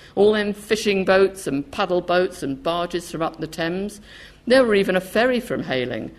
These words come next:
the South Sea Belle, all chugging across the Channel to Dunkirk." They knew they were near France when they saw huge plumes of black smoke on the horizon. "I didn't really understand about going into a war," said Grandpa. "It was like an adventure for a boy like me."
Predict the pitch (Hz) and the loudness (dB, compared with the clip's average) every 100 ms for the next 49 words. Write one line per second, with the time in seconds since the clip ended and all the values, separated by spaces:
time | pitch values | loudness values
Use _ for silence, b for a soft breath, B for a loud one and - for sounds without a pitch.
0 | - - 190 175 175 - 180 170 170 196 | -10 -6 -2 -2 -4 -4 -2 -2 -2 -2
1 | 185 117 - - _ - 226 226 233 208 | -2 -4 -10 -20 _ -4 -4 -4 -8 -6
2 | 202 196 202 202 196 - 202 151 123 131 | -8 -8 -8 -8 -10 -6 -4 -4 -6 -8
3 | 156 151 156 151 165 139 - - - - | -6 -4 -6 -6 -6 -6 -8 -14 -20 -20
4 | b b b b b - - 151 180 196 | b b b b b -8 0 4 4 4
5 | 139 127 135 127 131 147 123 - 143 143 | 2 2 0 -2 0 0 -2 -6 -4 -2
6 | 123 - 151 147 - 214 208 208 - 202 | -2 0 0 0 -2 -2 -2 -4 0 2
7 | 175 147 151 160 - - - 180 170 127 | 2 -2 -4 -4 -4 -6 0 0 0 -6
8 | 127 120 135 143 135 120 - B B B | -6 -6 -4 -4 -6 -8 -10 B B B
9 | B B - 208 254 220 202 190 190 202 | B B 2 4 4 2 2 0 0 2
10 | 190 170 135 - 147 139 139 131 135 139 | 2 4 0 0 -2 0 -2 -4 -4 0
11 | 151 147 139 - 123 120 117 123 139 - | 0 -2 -4 -4 -4 -4 -4 -8 -8 -10
12 | 262 339 269 214 220 220 254 240 - 123 | -6 -4 -2 -2 -2 0 -2 -2 -4 -4
13 | 120 120 117 113 - - 120 123 160 | -4 -6 -4 -4 -4 -6 -6 -4 -6